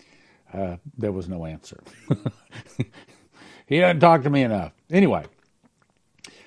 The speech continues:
so all of a sudden we see American pieces.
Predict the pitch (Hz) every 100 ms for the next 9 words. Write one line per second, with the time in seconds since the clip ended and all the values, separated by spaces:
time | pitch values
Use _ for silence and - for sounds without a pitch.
0 | _ - 185 - - _ - 202 359 -
1 | 190 170 160 123 165 - 170 156 151 -
2 | 131 175 185 190 151 - 127 - 131 135